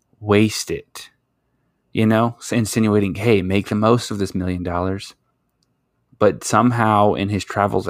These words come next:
out to the woods, the note got torn. Maybe a, you know, thorn bush ripped his arm open and that's where the blood came from. And it, it also s-, kinda sliced the note. But he meant well, you know, there wasn't anything concerning about it.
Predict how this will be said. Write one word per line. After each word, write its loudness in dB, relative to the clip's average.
out -6
to -20
the -10
woods, -2
the -8
note -8
got -12
torn. 0
Maybe 4
a, 0
you -4
know, -8
thorn 2
bush 4
ripped 0
his -2
arm 4
open 2
and -2
that's -4
where -2
the -2
blood 0
came -4
from. -2
And -4
it, -6
it 4
also 4
s-, -4
kinda -6
sliced -4
the -6
note. 2
But 4
he 4
meant 6
well, 2
you -2
know, -4
there 0
wasn't -2
anything -8
concerning -4
about -4
it. -8